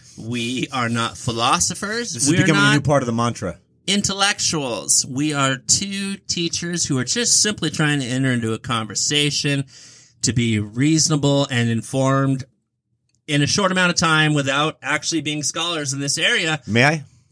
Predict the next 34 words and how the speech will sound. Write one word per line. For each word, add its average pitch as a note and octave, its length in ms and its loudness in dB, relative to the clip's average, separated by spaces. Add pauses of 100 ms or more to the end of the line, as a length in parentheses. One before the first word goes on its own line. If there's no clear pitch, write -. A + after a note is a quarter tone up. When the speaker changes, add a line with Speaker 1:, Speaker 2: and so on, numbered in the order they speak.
(120)
Speaker 1:
Please. - 640 -6 (100)
Speaker 2:
You E3+ 160 4
know, D#3+ 180 4 (360)
as B2+ 220 2
we C3 100 2
do C3+ 140 2
this, C3+ 140 2
and A2+ 80 -2
I G#2+ 40 0
keep A#2+ 180 -4
thinking A#2+ 200 -2
about A#2+ 240 2
it, B2 160 -2
really G#3 280 0
what G3 160 4
we E3 80 4
like D3 180 2
to B2 80 -2
do G#2+ 220 4
is G2+ 100 0
we G#2 80 0
like F#2 180 0
to - 80 -10
start E2+ 220 -4
a D#2+ 40 -8
conversation. D#2+ 680 -6 (140)
Speaker 1:
That's - 180 -4
it. - 180 -4
Speaker 2:
If, - 300 2
if B2 220 0 (240)
anything F3 440 2
we F3 100 0
say A2+ 320 2
here D#2 460 -6